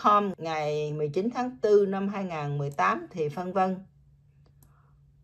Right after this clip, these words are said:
Họ nói rằng hai mươi lăm năm sau cuộc vây hãm chi nhánh David của David Koresh thách thức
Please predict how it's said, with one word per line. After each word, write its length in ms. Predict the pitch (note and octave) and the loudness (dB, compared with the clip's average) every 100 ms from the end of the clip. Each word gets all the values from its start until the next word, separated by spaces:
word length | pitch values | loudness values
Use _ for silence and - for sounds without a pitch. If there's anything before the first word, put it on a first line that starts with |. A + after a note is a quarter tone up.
| _ - | _ -20
Họ 180 | _ D3+ | _ 0
nói 180 | F3 A3+ | 2 4
rằng 300 | A3 D#3 D#3 | 2 -2 -6
hai 260 | E3+ G#3 G#3 | -4 -2 0
mươi 120 | G3+ | 2
lăm 180 | G3 G3 | 2 2
năm 160 | G3 | -2
sau 320 | G3+ G3+ G3 G3 | -2 0 0 2
cuộc 160 | D3+ | 0
vây 140 | D#3 F#3+ | 0 -2
hãm 280 | F3+ E3+ A3 | -2 -4 -4
chi 120 | F3+ | -2
nhánh 260 | F3+ A3+ | -2 0
David 280 | G#3+ F#3+ A#3 A#3 | 0 6 6 6
của 240 | D3 C#3+ F#3+ | -2 -2 0
David 220 | F#3 G#3+ G#3+ | 2 2 0
Koresh 480 | F#3 F3+ A3+ - - | -2 0 -4 -6 -6
thách 200 | B3 | -6
thức 140 | - | -4